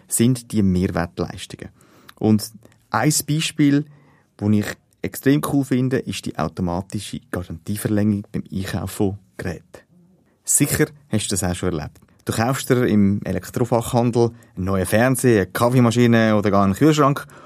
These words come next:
und dann wirst du beim Zahlen an der Kasse gefragt, ob du die gesetzliche Garantie von zwölf Monaten auf vierundzwanzig oder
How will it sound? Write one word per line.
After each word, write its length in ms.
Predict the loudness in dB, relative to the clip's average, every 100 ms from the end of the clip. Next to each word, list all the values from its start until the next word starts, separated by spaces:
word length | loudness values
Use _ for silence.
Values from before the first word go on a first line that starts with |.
| -12
und 180 | -6 0
dann 220 | 4 4 0 -8 -4
wirst 200 | -4 -2
du 100 | -6
beim 100 | -4
Zahlen 320 | -2 0 0
an 100 | 0
der 100 | -4
Kasse 380 | -6 -6 -6 -8
gefragt, 440 | -2 -2 -2 -12 _ _ -12 -8
ob 100 | -2
du 80 |
die 100 | -2 -2
gesetzliche 440 | -4 -4 -4 -4
Garantie 440 | -2 0 0 -2
von 120 | -2 -4
zwölf 300 | 0 2 2
Monaten 300 | 2 2 -2
auf 80 |
vierundzwanzig 840 | -6 2 2 2 0 0 0 -4 -4
oder 200 | -4